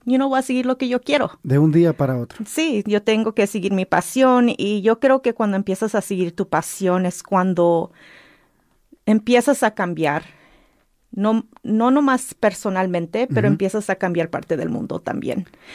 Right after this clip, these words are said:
Speaker 2: Brenda, ¿cuál es tu pasión?
Speaker 1: Mi pasión es dejar una marca y una marca sería para mí abrir la puerta para otros. Cre-, so, para mí es,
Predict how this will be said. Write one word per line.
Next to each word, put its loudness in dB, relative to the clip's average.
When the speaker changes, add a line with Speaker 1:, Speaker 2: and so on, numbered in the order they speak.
Speaker 2:
Brenda, 4
¿cuál 4
es 0
tu -4
pasión? -2
Speaker 1:
Mi 2
pasión 0
es 0
dejar 0
una -2
marca -4
y -2
una 4
marca 4
sería 0
para -2
mí -6
abrir 4
la 2
puerta -2
para -2
otros. -8
Cre-, 0
so, 2
para 2
mí 0
es, -4